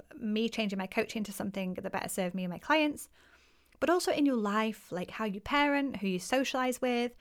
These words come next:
what your routines look like. And again, the example I gave, what time you rise on a weekend.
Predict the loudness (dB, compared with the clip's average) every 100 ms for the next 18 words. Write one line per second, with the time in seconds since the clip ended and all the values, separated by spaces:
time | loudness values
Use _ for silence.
0 | -20 -20 0 2 4 2 0 -2 2 4
1 | 4 0 0 2 4 2 -2 -8 _ 0
2 | 2 2 2 0 -2 0 2 2 0 0
3 | 0 0 -2 -2 0 2 2 2 2 0
4 | -2 -4 -8 -10